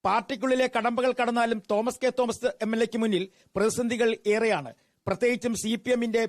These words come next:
പിന്തുണ അനിവാര്യമാണ്. താരതമ്യേന പരിചയക്കുറവുള്ള ഒരു നേതാവിനെ വനം വകുപ്പ് ഏൽപ്പിക്കുന്നതിനോട് സി പി എമ്മിലെ ചില നേതാക്കൾക്ക് കടുത്ത വിയോജിപ്പാണുള്ളത്.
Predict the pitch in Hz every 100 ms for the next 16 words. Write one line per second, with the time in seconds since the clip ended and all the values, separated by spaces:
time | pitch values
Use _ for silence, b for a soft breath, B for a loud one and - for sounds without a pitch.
0 | - 214 214 226 220 202 202 214 208 208
1 | 156 123 b b - 196 240 262 247 254
2 | 247 233 196 208 254 262 254 247 240 240
3 | 233 226 226 226 220 202 202 b b 160
4 | 190 240 247 247 247 226 233 254 247 247
5 | 240 214 147 B - 226 - 240 240 233
6 | 233 240 233 254 240 226 233 220 - 202
7 | 240 240 240 220 233 233 208 226 208 196
8 | 147